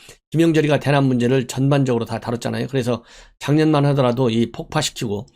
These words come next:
어, 연락사무소 이럴 때 김여정이하고 같이 쌍벽을 이루면서 대남, 대미 강경 메시지를 냈던 사람이 김영철인데 김영철이도 당 비서에서 탈락하고 부장 이름만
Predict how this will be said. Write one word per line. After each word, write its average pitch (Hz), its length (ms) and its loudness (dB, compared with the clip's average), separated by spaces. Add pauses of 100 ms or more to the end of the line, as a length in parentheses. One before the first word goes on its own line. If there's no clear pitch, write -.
(260)
어, 110 120 0
연락사무소 120 480 0
이럴 135 240 2
때 139 140 -2
김여정이하고 131 520 0
같이 117 460 -6 (220)
쌍벽을 165 500 2
이루면서 117 480 0
대남, 127 400 0 (380)
대미 147 420 2
강경 131 380 0
메시지를 110 420 -2
냈던 117 300 -2
사람이 120 420 -4 (240)
김영철인데 113 720 0 (420)
김영철이도 156 800 2
당 139 280 -2
비서에서 135 640 -2
탈락하고 147 640 -2 (380)
부장 160 480 2
이름만 127 640 0